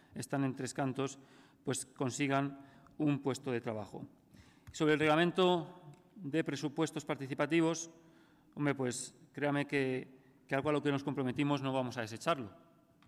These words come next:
Eh, quizás no sea el mejor momento, pero le aseguro que sigue siendo nuestra intención poder llevar a cabo ese reglamento de presupuestos participativos y que tanto usted como su grupo y el nuestro confluyan y acuerden ese reglamento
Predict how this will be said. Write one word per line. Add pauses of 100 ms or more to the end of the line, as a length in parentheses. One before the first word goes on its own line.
(120)
Eh, (1300)
quizás
no
sea
el
mejor
momento, (320)
pero
le
aseguro
que
sigue
siendo
nuestra
intención (460)
poder
llevar
a
cabo
ese
reglamento
de
presupuestos
participativos (520)
y
que
tanto
usted
como
su
grupo
y
el
nuestro (380)
confluyan (420)
y
acuerden
ese
reglamento